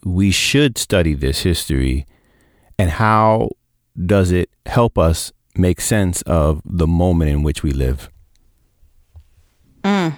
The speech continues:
Speaker 2: You know, until I came to grips with my grandmother and the fact that she kept a gun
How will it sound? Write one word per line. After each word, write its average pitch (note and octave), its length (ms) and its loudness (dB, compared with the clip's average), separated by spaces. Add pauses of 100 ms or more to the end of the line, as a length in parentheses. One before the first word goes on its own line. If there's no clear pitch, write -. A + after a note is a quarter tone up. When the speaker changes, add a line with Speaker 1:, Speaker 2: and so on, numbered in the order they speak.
(960)
Speaker 2:
You G#3+ 100 2
know, G#3+ 200 4 (120)
until C4 760 4
I F3+ 140 2
came G3 800 0
to - 160 -2
grips - 580 0 (120)
with D#3+ 600 0 (680)
my E3 180 0
grandmother D3+ 880 0 (160)
and D3 500 0 (300)
the D#3+ 80 -2
fact D#3 280 0
that E3+ 120 2
she - 240 0
kept - 300 -2
a E3 80 0
gun D#3 480 0